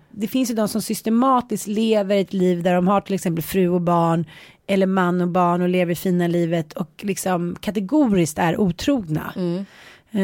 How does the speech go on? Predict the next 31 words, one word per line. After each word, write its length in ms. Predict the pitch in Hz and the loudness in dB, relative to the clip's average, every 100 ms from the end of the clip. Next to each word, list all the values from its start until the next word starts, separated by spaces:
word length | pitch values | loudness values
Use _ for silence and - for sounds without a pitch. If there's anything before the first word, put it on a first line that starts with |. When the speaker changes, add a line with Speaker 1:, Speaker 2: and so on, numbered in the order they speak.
| 185 185 185 | 2 2 0
Speaker 1:
Eh, 60 | |
och 60 | 202 | 0
då 80 | 214 | 0
tänker 240 | 247 214 | -2 -2
jag 60 | 214 | 0
så 80 | |
här, 60 | 196 | 0
då 160 | 175 214 | 0 0
måste 260 | 226 226 | 0 0
de 80 | 226 | 0
antingen 600 | 214 202 254 262 254 208 | 0 0 0 2 2 2
vara 280 | 175 165 165 | 2 2 2
liksom 220 | 165 165 | 0 -2
psykopater 720 | 156 175 151 226 240 233 - 233 214 | -2 -2 0 2 2 0 0 2 2
eller 160 | 190 | 0
också 200 | 180 - | -2 -2
väldigt 300 | 185 175 156 | -2 -2 -2
packade. 680 | - 220 - - 190 202 233 226 - - | -2 -4 -6 -4 0 2 2 -2 -18 -20
För 140 | - 214 | -6 -4
just 260 | 220 226 | -2 -2
den 80 | 226 | 0
här 80 | 226 | -2
känslan 600 | - 240 214 - 247 247 | 0 0 0 -2 0 0
av 440 | 196 190 180 170 - - _ _ _ | 2 2 2 -2 -8 -16 _ _ _
när 100 | 202 | -2
man 120 | 202 | 0
sen 240 | 190 190 180 | 0 -2 0
vaknar 360 | 202 - 196 | 0 0 -2
upp 420 | - 247 - _ | 0 -2 -2 _
ur 60 | 196 | 0
det 100 | 175 | 2